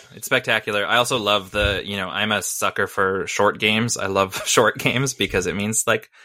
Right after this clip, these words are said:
I love to, I love variety, and it means I can more quickly move on to another game and another experience, or jump into multiplayer or whatever.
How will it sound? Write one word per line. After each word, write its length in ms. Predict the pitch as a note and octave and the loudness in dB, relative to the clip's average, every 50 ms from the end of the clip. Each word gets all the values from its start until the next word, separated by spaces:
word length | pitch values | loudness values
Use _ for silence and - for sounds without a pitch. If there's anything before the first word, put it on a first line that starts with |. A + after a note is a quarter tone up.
| - _ - | -18 _ -2
I 100 | G2+ G#2+ | 2 4
love 280 | A2+ A#2 A#2+ A#2 A#2+ - _ - - - | 4 4 2 2 -4 -18 _ -20 -8 -2
to, 260 | - A#2 G#2+ G#2 - | 0 2 2 2 2
I 80 | - G#2+ | 0 2
love 180 | A2+ B2 A#2+ | 2 2 2
variety, 540 | A#2+ B2 A2+ G#2+ G#2+ G2+ E2 F2+ - C#2 A#1+ | 0 0 2 2 2 2 0 -2 -6 -8 -8
and 80 | F2+ G2 | -8 -8
it 60 | F2+ | -6
means 240 | G2 G2+ G2+ G2 G2+ | -6 -6 -6 -6 -6
I 40 | F2+ | -6
can 120 | - G2+ | -4 -6
more 180 | G2 G2 G2 F#2+ | -4 -2 -4 -4
quickly 320 | - - G2+ - G2 G2 | -4 -6 -8 -6 -6 -6
move 180 | G2+ G2 F#2+ - | -4 -4 -2 -2
on 260 | F#2 F#2+ F#2+ F#2 G2 | 0 0 0 0 0
to 240 | - - G2 F#2 D#2+ | 0 2 2 2 2
another 500 | C2+ G2+ G2 F#2+ F#2+ F2+ F#2 F#2+ F#2+ F2+ | 2 2 2 2 2 4 4 4 4 4
game 360 | - - F#2+ F#2 F#2 F#2+ F#2 | 2 -2 -4 -2 -2 -2 -2
and 100 | - G#2 | -2 -2
another 220 | G2 G2 F#2+ F2+ E2+ | -2 0 0 0 0
experience, 440 | - - - G#2 G2+ G2+ G2+ - | 0 -2 0 2 2 2 2 0
or 160 | - G2 G2+ G2 | 2 2 2 2
jump 240 | G2 G2 G2 F#2+ | 2 0 -2 -2
into 160 | G2+ F#2+ - G2 | -4 -2 -2 0
multiplayer 580 | F#2+ F#2+ F#2+ - - - G2+ F#2+ F#2+ F#2+ - | 0 0 -2 -4 -6 -6 -4 -2 -2 -2 -2
or 140 | - G2 F#2+ | -2 -2 -2
whatever. 560 | G2 G2 F#2 F#2+ F#2+ G2 F#2 F#2 F#2 F2+ F2+ | 0 0 0 2 0 0 0 0 -2 -2 -2